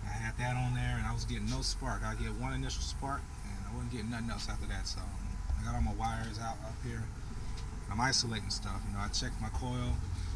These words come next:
My previous coil, it was out of tolerance a little bit, but I don't think it was bad enough to cause an issue, but I replaced it anyway. And if you don't know, this A C Delco, this, oh, I'm sorry, this Excel Super Coil actually has a higher output on secondary, so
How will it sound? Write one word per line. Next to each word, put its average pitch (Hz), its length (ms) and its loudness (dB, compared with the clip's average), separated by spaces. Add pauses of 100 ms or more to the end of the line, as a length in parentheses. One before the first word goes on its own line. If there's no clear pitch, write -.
(120)
My - 80 2
previous 151 400 4
coil, 147 420 4
it 123 120 2
was 117 260 2
out 135 140 2
of 123 60 0
tolerance 135 420 4
a - 100 6
little 131 140 2
bit, 135 160 6
but 117 100 6
I 123 40 6
don't 127 100 6
think - 180 10
it - 40 12
was - 100 8
bad - 280 8
enough 113 220 6
to - 60 -2
cause - 320 8
an - 100 10
issue, 123 400 8 (260)
but 101 160 4 (200)
I 107 80 2
replaced 117 400 0
it 110 80 -2
anyway. 120 380 0 (760)
And 110 160 4
if 107 100 2
you 147 60 6
don't 131 200 6
know, 131 180 6
this 131 240 4 (100)
A 135 100 6
C 135 220 4 (140)
Delco, 123 600 4
this, 127 220 4
oh, - 160 4
I'm - 80 4
sorry, 113 220 2
this - 140 2 (120)
Excel 139 400 4
Super 143 320 2
Coil 131 340 2 (540)
actually 127 340 0
has 117 200 2
a 113 40 2
higher 117 320 6
output 110 400 4
on 101 100 2
secondary, 104 600 0
so - 160 -2